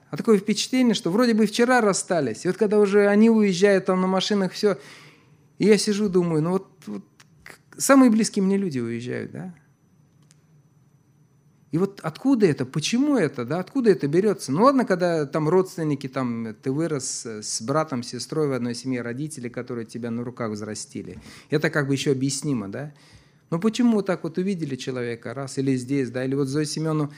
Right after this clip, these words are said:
сказали: «Сестра отошла», и что-то защемило в груди, да?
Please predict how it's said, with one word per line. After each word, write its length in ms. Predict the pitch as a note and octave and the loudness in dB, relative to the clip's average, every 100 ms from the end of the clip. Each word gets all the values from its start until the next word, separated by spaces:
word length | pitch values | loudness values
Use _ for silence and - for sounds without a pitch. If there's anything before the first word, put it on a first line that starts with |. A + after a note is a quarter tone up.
| - | -20
сказали: 380 | - D3+ D#3 F3 | -8 -4 -2 -2
«Сестра 400 | C3 B2+ - B2 | -4 -8 -8 -8
отошла», 340 | A2 A#2 - B2 | -8 -10 -8 -8
и 40 | |
что-то 280 | - F3+ C3 | -4 -4 -4
защемило 540 | A#2 - C3+ C#3+ A#2+ | -6 -6 -4 -4 -4
в 100 | G#2+ | -8
груди, 340 | A2 A2 G#2+ G#2+ | -10 -12 -12 -12
да? 200 | A2+ | -12